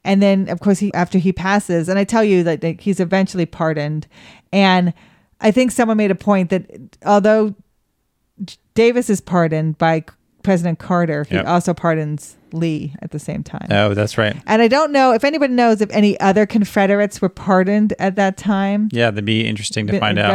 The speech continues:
Speaker 1: but I know those two for sure.
Speaker 2: Yeah. So, uh, the Casemate Museum, aside from just, like, literally hanging out in the cell where Jefferson Davis was for two years, which it's, it's one thing to kind of walk around an area where, like, yeah, Lincoln walked over here, he walked up these steps, and then you're, you're sitting here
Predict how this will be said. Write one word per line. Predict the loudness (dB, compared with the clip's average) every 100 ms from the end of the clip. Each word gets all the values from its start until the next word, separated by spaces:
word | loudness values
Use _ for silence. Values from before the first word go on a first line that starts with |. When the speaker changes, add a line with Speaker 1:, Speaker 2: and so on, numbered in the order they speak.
| 0
Speaker 1:
but |
I | 0
know | 2 4 2
those | 2 0 0
two | -4 -4 -4 -8
for | -10
sure. | -10 -10 -12 -16 _
Speaker 2:
Yeah. | -2 -2 -4 _ -20 -20
So, | -2 0 2
uh, | 0 -4 -4
the | -6 -2 -2
Casemate | 0 0 0 0
Museum, | 0 2 0
aside | 0 0 0 0
from | 0 0 2
just, | 0 -2
like, | -4 -4 _ _ -10
literally | -2 0 2 0 0 -2
hanging | -4 -2 0 0
out | -2 -2
in | -4
the | -4
cell | -2 0 0
where | -2
Jefferson | 0 0 0 -4 -2 0
Davis | 0 -2 -4
was | -4 -4
for | -6 -8
two | -8 -4 0
years, | 0 0 0 0 -2 -4
which | -4 -4 -6 _ _ -14
it's, | -8 -4 -4 -2
it's | 0 0 0 -2
one | 0 2 2
thing | 0 0
to | -2
kind | -2 -2
of | -2 -2
walk | 0 0 0
around | 0 0 0
an | -2
area | -2 -2 0 0
where, | 0 0
like, | -2
yeah, | -2 -2
Lincoln | 0 -2 -2
walked | -2 -2 -2
over | -2 -2
here, | -2 -2 0
he | 0
walked | 0 -2
up | -4
these | -4 -4
steps, | -2 -2 -2
and | -2
then |
you're, | -2 -4
you're | -4 -4
sitting | -2 -2 -2
here | -4